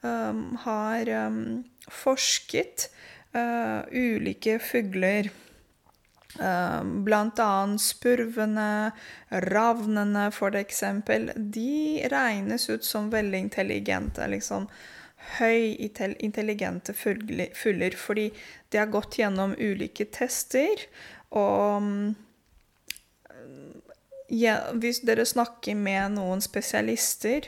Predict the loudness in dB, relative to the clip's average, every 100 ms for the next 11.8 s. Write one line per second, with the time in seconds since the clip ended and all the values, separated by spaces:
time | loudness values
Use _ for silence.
0 | -4 -4 -4 -2 0 2 2 0 -2 -2
1 | -2 -2 -2 -6 -10 -12 -6 -2 0 -2
2 | -2 -4 -2 2 2 0 -2 -2 0 0
3 | 0 -2 -8 -18 -12 0 0 2 0 -2
4 | 0 0 0 -2 -2 -4 -4 -4 0 0
5 | 0 -2 -2 -2 -6 _ -4 -2 -2 -2
6 | -4 -2 0 0 0 -4 -6 -6 -6 -6
7 | -6 -8 -8 -8 -6 -6 -4 -2 -2 -4
8 | -6 -2 -2 -2 -6 -4 -4 -4 -8 _
9 | _ _ _ _ _ _ _ _ _ _
10 | -20 -16 -14 -12 -14 -10 -2 0 0 0
11 | -2 -2 -2 2 4 6 6 4